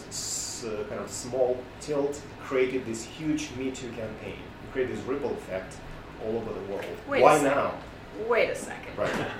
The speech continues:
Speaker 2: Um, I don't think we can call that a small thing, right? It was,
Speaker 1: Well,
Speaker 2: we have uncovered decades of systemic,
Speaker 1: yeah, but it
Speaker 2: like
Speaker 1: bu-, was building up, so it, so one, uh,
Speaker 2: Okay, there was a
Speaker 1: butterfly
Speaker 2: tipping
Speaker 1: effect, yeah, it was
Speaker 2: point.
Speaker 1: a tip, tip.
Speaker 2: Okay, all right.
Speaker 1: So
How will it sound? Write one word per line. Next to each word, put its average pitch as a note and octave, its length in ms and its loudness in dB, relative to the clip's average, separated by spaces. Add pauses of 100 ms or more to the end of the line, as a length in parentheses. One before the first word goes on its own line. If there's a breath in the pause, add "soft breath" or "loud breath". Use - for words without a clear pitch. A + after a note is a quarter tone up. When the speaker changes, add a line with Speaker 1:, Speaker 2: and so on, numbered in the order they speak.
(100)
Speaker 2:
Um, F3+ 560 6
I B3+ 100 12
don't C4+ 180 8
think G#3 160 -2
we F#3 80 -2
can F3+ 140 -6
call F3 220 2
that D#3+ 120 0
a - 60 -6
small E3+ 680 2
thing, - 160 -10 (160)
right? E3+ 280 2
It F#3 100 0
was, F#3 220 2
Speaker 1:
Well, - 180 12
Speaker 2:
we G#3 60 8
have F#3+ 120 6
uncovered G3 600 2
decades E3 500 0
of D#3+ 140 -4
systemic, - 520 -2
Speaker 1:
yeah, C3 140 12
but B2 220 10
it D3+ 60 4
Speaker 2:
like D#3+ 220 6
Speaker 1:
bu-, D3 60 4
was C#3+ 200 10
building C3+ 440 6
up, D#3+ 240 4 (200)
so - 200 -4
it, A2+ 120 -4 (440)
so B2+ 260 6
one, D3 480 6
uh, C3+ 40 0
Speaker 2:
Okay, A#2+ 180 2
there C#3+ 200 10
was - 120 2
a - 40 0
Speaker 1:
butterfly C#3 100 12
Speaker 2:
tipping - 280 4
Speaker 1:
effect, - 180 2
yeah, - 120 0
it B2 80 2
was B2+ 120 4
Speaker 2:
point. B2 100 0
Speaker 1:
a - 20 -6
tip, - 240 -6
tip. A#3+ 120 6
Speaker 2:
Okay, B3 220 2 (160)
all F3+ 80 2
right. F3 100 4
Speaker 1:
So - 200 4